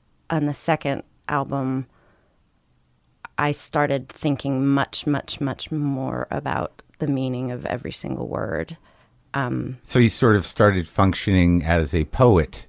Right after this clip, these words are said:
Speaker 2: in a way.
Speaker 1: I don't know.
Speaker 2: You don't?
Speaker 1: I mean, I, I don't know exactly how poetry is defined. I don't write, um, poetry that's not meant to be sung.
Speaker 2: Right. But do you
Speaker 1: Um,
Speaker 2: start with writing?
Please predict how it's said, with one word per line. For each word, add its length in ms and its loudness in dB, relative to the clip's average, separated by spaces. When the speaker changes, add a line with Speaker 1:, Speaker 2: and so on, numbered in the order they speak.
Speaker 2:
in 140 -2
a 80 0
way. 280 0
Speaker 1:
I 60 -4
don't 240 4
know. 680 4
Speaker 2:
You 120 2
don't? 440 4
Speaker 1:
I 120 4
mean, 220 4
I, 280 4
I 140 4
don't 240 6
know 420 4
exactly 440 2
how 140 4
poetry 460 2
is 80 2
defined. 560 0
I 60 4
don't 240 4
write, 440 0
um, 380 -2
poetry 600 -4
that's 300 -10
not 200 -2
meant 220 -4
to 80 -12
be 140 -8
sung. 560 -2
Speaker 2:
Right. 400 4
But 200 2
do 60 6
you 80 8
Speaker 1:
Um, 60 6
Speaker 2:
start 360 4
with 180 0
writing? 500 4